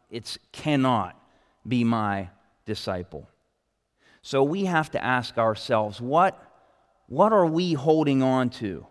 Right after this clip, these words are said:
that we need to let go of?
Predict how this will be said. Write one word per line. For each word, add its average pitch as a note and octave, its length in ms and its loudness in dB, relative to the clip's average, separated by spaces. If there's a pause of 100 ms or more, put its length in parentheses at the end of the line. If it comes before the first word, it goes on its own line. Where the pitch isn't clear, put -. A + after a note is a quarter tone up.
(760)
that B2+ 200 2
we E3 260 0
need C#3+ 460 2 (320)
to C#3 120 -2
let A#2+ 460 0
go B2 280 6
of? - 320 -6